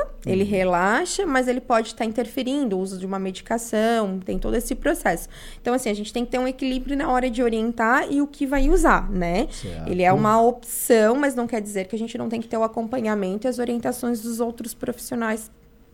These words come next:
Speaker 1: com a gente também.
Speaker 2: Bom dia. Se eu pegar a semente de abobrinha e deixar secar naturalmente, é bom?
Speaker 1: É.
Speaker 2: Essa que tem essas substâncias que você comentou, é verdade, a abobrinha, a semente de abóbora tá na,
Speaker 1: Isso,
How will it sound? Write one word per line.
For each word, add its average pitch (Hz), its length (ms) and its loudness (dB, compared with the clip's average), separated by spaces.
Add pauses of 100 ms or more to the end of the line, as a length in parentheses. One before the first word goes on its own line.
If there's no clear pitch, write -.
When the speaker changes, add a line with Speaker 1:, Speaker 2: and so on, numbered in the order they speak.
(100)
Speaker 1:
com 233 120 0
a 233 80 2
gente 233 340 -4
também. 302 360 0 (180)
Speaker 2:
Bom 190 240 4
dia. 165 420 6
Se 123 160 -2
eu 170 80 4
pegar 170 300 6
a 170 60 6
semente 165 420 4
de 151 80 6
abobrinha 135 460 8
e - 20 8
deixar 131 320 6
secar 131 440 4
naturalmente, 123 960 4
é 120 160 4
bom? 101 460 6 (300)
Speaker 1:
É. 143 60 6
Speaker 2:
Essa 170 520 4
que 151 160 -4
tem 147 220 0
essas 135 240 -2
substâncias 131 680 -2
que - 120 -4
você 120 320 -4
comentou, 123 880 4
é 90 60 -6
verdade, 113 480 -4
a - 20 0
abobrinha, 101 560 -2
a 101 300 -4
semente 117 400 -4
de 120 80 -2
abóbora 101 340 0
tá 127 220 0
na, 143 160 -2
Speaker 1:
Isso, - 180 -16